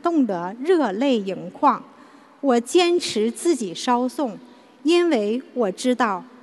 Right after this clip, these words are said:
帮助别人烧送小房子是要背业的。我不希望师兄帮我背业，因为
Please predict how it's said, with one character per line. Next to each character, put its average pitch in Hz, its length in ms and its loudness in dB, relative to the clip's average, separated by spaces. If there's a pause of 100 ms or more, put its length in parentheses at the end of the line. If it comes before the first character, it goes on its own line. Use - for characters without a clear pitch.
(140)
帮 339 240 2
助 294 160 2
别 226 360 2
人 269 300 4
烧 330 320 0
送 311 240 0
小 190 260 -4
房 196 400 -4
子 247 300 -4 (100)
是 - 240 -4
要 247 180 2
背 294 240 0
业 294 500 0
的。 175 120 -10 (540)
我 262 280 2
不 392 200 4
希 330 220 0
望 311 220 4
师 339 300 2
兄 339 460 0
帮 294 220 4
我 226 140 -2
背 226 180 -4
业， 220 400 -6 (480)
因 285 260 4
为 247 320 2